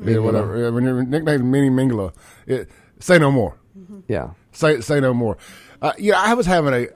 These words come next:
Speaker 2: I, I'm in a unique position to have a lot of conversations with people, uh, between the radio, online, and in person out at the car lot. People, a lot of interaction with different folks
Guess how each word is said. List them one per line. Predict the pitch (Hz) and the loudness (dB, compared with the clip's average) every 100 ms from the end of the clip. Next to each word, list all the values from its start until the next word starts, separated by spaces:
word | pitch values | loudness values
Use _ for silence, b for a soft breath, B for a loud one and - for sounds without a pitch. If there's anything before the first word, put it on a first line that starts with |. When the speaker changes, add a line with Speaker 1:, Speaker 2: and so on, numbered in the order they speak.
| - | -14
Speaker 2:
I, | 147 - | -12 -6
I'm | 262 | 0
in | 214 | 2
a | |
unique | 139 135 135 - - 95 | 4 4 2 -2 -12 -10
position | - 123 131 123 120 | -6 0 0 2 -2
to | |
have | 123 | -2
a | 113 | 0
lot | 113 110 | -2 -2
of | |
conversations | - 120 98 98 98 92 95 87 | -4 -4 -4 -4 -6 -6 -6 -8
with | 92 | -6
people, | 104 92 95 98 | -6 -4 -6 -4
uh, | 101 | -6
between | 90 104 113 | -8 -6 -4
the | 101 | -4
radio, | 104 117 117 110 110 107 95 - | -4 -2 -2 -2 -2 -4 -8 -6
online, | 117 113 110 110 107 | -4 -2 -2 -2 -2
and | 104 95 | -4 -6
in | 113 | -6
person | 123 123 - 110 | -2 -2 -2 -6
out | 101 | -4
at | 104 | -6
the | - | -6
car | 117 120 | -2 0
lot. | 101 | 0
People, | 90 92 101 87 - | -4 -6 -6 -8 -6
a | 98 101 - 60 - 104 | -4 -4 -6 -12 -16 -6
lot | 107 110 | -4 -4
of | |
interaction | 104 113 101 95 - 104 | -4 -4 -4 -6 -8 -8
with | |
different | 101 87 82 | -6 -8 -6
folks | 113 107 - | -4 -4 -6